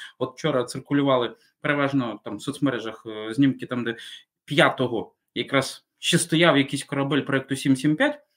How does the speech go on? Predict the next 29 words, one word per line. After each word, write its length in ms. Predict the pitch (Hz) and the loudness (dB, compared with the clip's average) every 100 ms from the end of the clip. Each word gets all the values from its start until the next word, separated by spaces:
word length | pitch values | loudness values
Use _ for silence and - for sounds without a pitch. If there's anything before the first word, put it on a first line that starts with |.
| _ - | _ -2
аналогічний 580 | 151 160 143 139 135 117 | 2 2 2 0 -2 -4
до 120 | 117 | -6
потопленого 500 | 123 120 123 120 117 | -8 -8 -6 -6 -4
Новочеркаська. 760 | 117 113 117 - 95 - 95 - - - | -4 -6 -8 -8 -10 -10 -14 -14 -20 0
Ну 80 | 170 | 4
і 40 | 160 | 6
потім 340 | 143 135 123 | 4 0 -2
уже 120 | 127 | -2
двадцять 220 | 123 120 | -2 -4
шостого 300 | - - 110 | -6 -8 -8
грудня 240 | 110 104 101 | -6 -6 -6
там 220 | 98 90 - | -6 -10 -8
все 160 | 135 | -6
тричить 340 | 123 113 - - | -4 -6 -8 -10
з 100 | 107 | -8
води. 220 | 101 95 - - _ | -8 -8 -10 -20 _
Ну, 80 | 156 | 0
а 240 | 262 220 175 | 4 4 2
ще 160 | - | 0
й 100 | 226 | -2
одне 280 | 110 139 185 | -2 0 2
американське 560 | 175 156 139 151 143 135 | 2 2 2 0 0 -6
профільне 720 | 151 139 139 143 131 127 117 | -6 -2 2 2 2 0 -2
видання, 380 | 110 170 302 226 | -2 2 2 4
воно 440 | 143 170 190 135 - | 4 4 2 -2 0
демонструвало 680 | 143 156 - 156 147 131 123 - - | 0 0 -2 2 2 2 -4 -12 -14
знімки 420 | 117 165 277 277 | -2 6 6 6
за 100 | 175 | 0
чотирнадцяте 880 | 175 - 185 180 123 - - 101 | -2 -2 2 2 2 -2 -6 -6